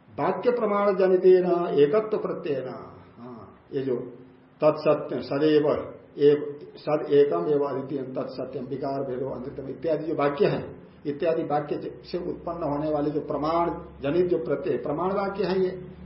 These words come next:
इससे उत्पन्न होने वाले जो ज्ञान है उसके द्वारा भेद प्रत्यय जिसका चला गया, उपमर्दिता स यस्य उपमर्दिता, ऊपर पूर्व में सा-, अन्वय है उसका, जिसका नाश हो गया,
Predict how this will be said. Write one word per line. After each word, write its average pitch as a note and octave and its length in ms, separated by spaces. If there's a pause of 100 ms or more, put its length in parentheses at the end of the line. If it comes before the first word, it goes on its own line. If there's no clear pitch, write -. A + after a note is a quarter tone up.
इससे D3 200
उत्पन्न F3+ 380
होने D3 240
वाले C#3 200
जो C3 140
ज्ञान B2+ 300
है C3 60
उसके B2 220
द्वारा C3 580 (800)
भेद C#3+ 280
प्रत्यय D3 280
जिसका C#3 300
चला C3+ 200
गया, A#2+ 360
उपमर्दिता B2+ 800
स - 300
यस्य C3 420
उपमर्दिता, C3 920 (160)
ऊपर C#3+ 420
पूर्व D3 220
में D3+ 100
सा-, D3+ 120
अन्वय D3 360
है C#3+ 140
उसका, - 300 (840)
जिसका C3+ 240
नाश D#3+ 300
हो E3+ 120
गया, G#3+ 460